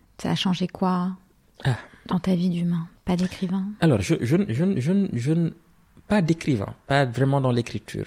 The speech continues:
Speaker 2: tu veux dire.
Speaker 1: Hmm, ouais.
Speaker 2: Ça a changé beaucoup de choses, évidemment. Euh,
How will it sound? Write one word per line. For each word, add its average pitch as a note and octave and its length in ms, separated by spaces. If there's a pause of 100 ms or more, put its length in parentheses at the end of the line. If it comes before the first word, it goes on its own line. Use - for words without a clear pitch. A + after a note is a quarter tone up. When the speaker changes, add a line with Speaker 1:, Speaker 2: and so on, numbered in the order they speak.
Speaker 2:
tu - 120
veux - 80
dire. F#3+ 300 (160)
Speaker 1:
Hmm, G#3 40
ouais. F#3 160 (680)
Speaker 2:
Ça - 160
a A#3 80
changé A#3+ 380
beaucoup A#2 320
de G#2 100
choses, F#2+ 640
évidemment. F#2+ 640 (120)
Euh, F#2+ 500